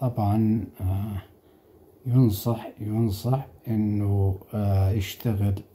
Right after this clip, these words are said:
ال-، مع، آه، خ-، ناس أخصائيين. آه، ولكن يجب إنه الواحد يكون عنده فكرة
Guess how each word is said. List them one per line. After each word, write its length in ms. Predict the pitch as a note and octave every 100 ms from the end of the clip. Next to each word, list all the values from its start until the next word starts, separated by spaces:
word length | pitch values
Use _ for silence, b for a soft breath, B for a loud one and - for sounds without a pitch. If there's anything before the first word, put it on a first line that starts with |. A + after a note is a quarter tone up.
| -
ال-، 440 | G#2 G2+ G2+ G2 F#2 - - B B B B B -
مع، 520 | A#2 A2 G#2 G#2 G#2+ G2+ -
آه، 1120 | G2 G2 - G1+ G1+ - A1+ A1 A1+ A1 A1 - - _ - -
خ-، 240 | - - -
ناس 380 | A#2 A#2 F#2+
أخصائيين. 1080 | - - G2 - G#2 G2 G#2 G2+ G2+ G2 F#2 F#2+ - _ _ B B B B B B -
آه، 260 | A2+ G#2 G#2
ولكن 920 | A2 A#2+ A2+ G2+ A#2 G#2+ G2+ G2 G2 - - -
يجب 340 | A#2+ A2+ A2
إنه 240 | G2 G#2+ G#2
الواحد 400 | G#2 A2 F#2 F#2+
يكون 440 | F#2+ - A#2 G#2+
عنده 320 | F2+ A2 A#2 G2
فكرة 680 | - C#3+ - B2 B2 -